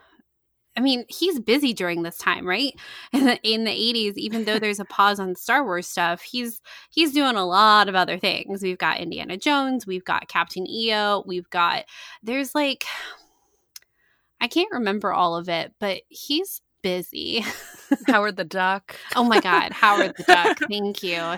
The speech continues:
Speaker 1: Thank you. The Young Indiana Jones series. Like, there's, there's a lot going on too. So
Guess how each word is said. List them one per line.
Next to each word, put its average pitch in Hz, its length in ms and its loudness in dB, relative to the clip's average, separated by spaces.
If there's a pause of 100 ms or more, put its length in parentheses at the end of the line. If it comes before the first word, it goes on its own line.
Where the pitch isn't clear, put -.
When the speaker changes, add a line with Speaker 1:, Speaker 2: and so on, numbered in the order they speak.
Speaker 1:
Thank 196 280 -4
you. 190 300 -2 (220)
The 254 80 2
Young 247 260 4
Indiana 220 340 0
Jones 208 320 -2
series. 208 420 -2
Like, 214 120 -4
there's, 247 340 0
there's 254 220 -2
a 285 60 0
lot 180 260 2
going 185 240 -2
on 175 300 -2
too. 175 460 -6
So 196 320 -4